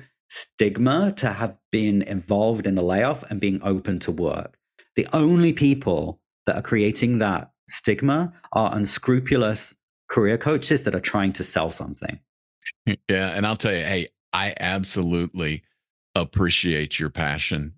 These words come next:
Speaker 2: for that side of the argument, and I'm thrilled to hear it. I'll go on record, 'cause anyone who goes and, and listens to some of my stuff,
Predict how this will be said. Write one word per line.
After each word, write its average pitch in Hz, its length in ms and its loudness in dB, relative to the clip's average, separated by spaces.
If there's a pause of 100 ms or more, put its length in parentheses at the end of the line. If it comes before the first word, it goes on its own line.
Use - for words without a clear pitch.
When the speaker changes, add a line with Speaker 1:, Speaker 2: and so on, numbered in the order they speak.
(160)
Speaker 2:
for 82 120 -2
that 78 220 -4
side 76 220 -2
of 71 60 -6
the 76 100 -2
argument, 76 260 -4
and 73 120 -4
I'm 73 180 -6
thrilled 80 320 -2
to 71 80 -6
hear 73 240 -4
it. 58 120 -8 (500)
I'll 101 140 0
go 98 180 0
on 90 140 0
record, 90 440 -2
'cause 78 180 -6
anyone 90 300 2
who 82 100 0
goes 85 600 -2 (100)
and, 76 260 -2
and 78 160 -4
listens 82 440 -2
to 85 100 -4
some 87 220 0
of 85 40 0
my 85 140 0
stuff, 92 420 -4